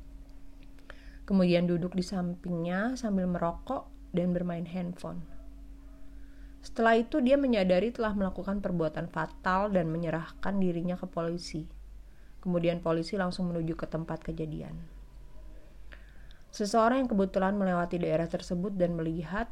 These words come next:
lalu mengambil foto dan mengunggahnya ke media sosial, yang membuat kejadian ini viral dan dibicarakan di mana-mana.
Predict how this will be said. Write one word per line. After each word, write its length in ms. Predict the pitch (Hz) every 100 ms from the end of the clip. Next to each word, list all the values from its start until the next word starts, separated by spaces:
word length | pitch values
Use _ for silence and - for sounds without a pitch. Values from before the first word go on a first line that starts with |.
| - - -
lalu 260 | 165 175 202
mengambil 300 | 185 180 175
foto 400 | 170 160 - 196
dan 160 | 190 170
mengunggahnya 560 | 165 156 151 160 170
ke 80 | -
media 320 | 175 156 151
sosial, 640 | - 151 - 180 170 220 247 - - - - - - - -
yang 200 | 208 202
membuat 320 | 196 180 175
kejadian 440 | - 170 160 160 -
ini 240 | 165 175
viral 480 | 175 175 151 143 151
dan 160 | 156
dibicarakan 640 | 160 160 170 165 170 - 180
di 60 | 175
mana-mana. 680 | 170 160 156 156 156 160 -